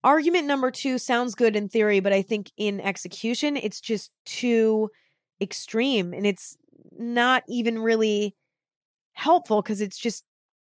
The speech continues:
probably never gonna happen. But I think we could accomplish a lot with just argument number one. But then argument number one has some loopholes.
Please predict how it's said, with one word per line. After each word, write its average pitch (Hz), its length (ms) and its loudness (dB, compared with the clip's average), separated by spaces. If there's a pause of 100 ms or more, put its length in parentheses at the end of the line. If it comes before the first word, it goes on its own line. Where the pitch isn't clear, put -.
(120)
probably 226 400 2
never 190 260 0
gonna 180 200 -6
happen. 202 500 -2 (960)
But 285 120 4
I 277 120 4
think 285 320 -4 (420)
we 254 140 2
could 262 160 2
accomplish 233 920 -2 (220)
a 226 100 2
lot 240 380 4 (100)
with 202 260 -2
just - 220 -4
argument 196 420 0
number 180 240 -2
one. 180 400 -2 (200)
But 208 100 -2
then 190 340 0
argument 185 520 -2
number 180 220 -6
one 226 440 0 (520)
has 196 280 -2
some 196 180 -2
loopholes. - 680 -4